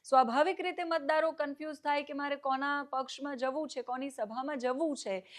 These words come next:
પણ વાવનો મિજાજ હંમેશા અલગ રહ્યો છે. પોતાનો સમાજ જે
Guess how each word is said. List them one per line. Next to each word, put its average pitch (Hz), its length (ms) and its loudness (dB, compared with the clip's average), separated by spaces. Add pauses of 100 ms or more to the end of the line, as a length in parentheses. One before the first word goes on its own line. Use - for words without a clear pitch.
(160)
પણ 254 160 0
વાવનો 330 420 6
મિજાજ 339 400 2
હંમેશા 302 400 -2
અલગ 269 320 4
રહ્યો 233 320 2
છે. - 300 -14 (260)
પોતાનો 262 380 4
સમાજ 269 480 2
જે 320 500 0